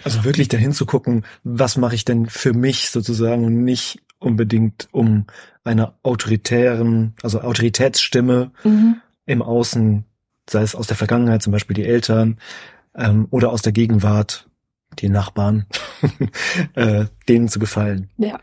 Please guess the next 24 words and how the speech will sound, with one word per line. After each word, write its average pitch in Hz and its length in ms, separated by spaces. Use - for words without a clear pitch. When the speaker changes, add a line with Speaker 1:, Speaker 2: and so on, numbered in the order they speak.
Speaker 1:
Ja. 202 140
Speaker 2:
Und, 214 220
und 214 160
das 220 160
ist 262 160
ein 233 140
Haltungswechsel. 190 880
Ein 185 160
Haltungswechsel 226 920
aus 208 540
vergangenen 208 580
Emotionen 208 800
hin 233 220
zu, 233 200
was 208 240
wähle 202 260
ich - 120
gerade 185 280
für - 160
mich. 175 460
Dann - 160
ist 247 240
die 214 100
Handlung 220 840